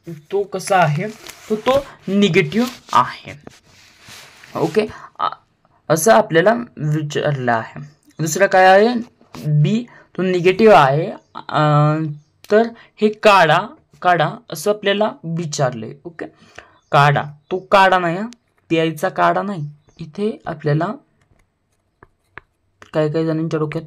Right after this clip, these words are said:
ते येईल, इथे आपल्याला कॅल्क्युलेट म्हणलंय.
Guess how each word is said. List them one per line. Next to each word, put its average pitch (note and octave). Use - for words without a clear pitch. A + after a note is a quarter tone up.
ते C3+
येईल, A#2+
इथे E3
आपल्याला F3+
कॅल्क्युलेट D3+
म्हणलंय. B2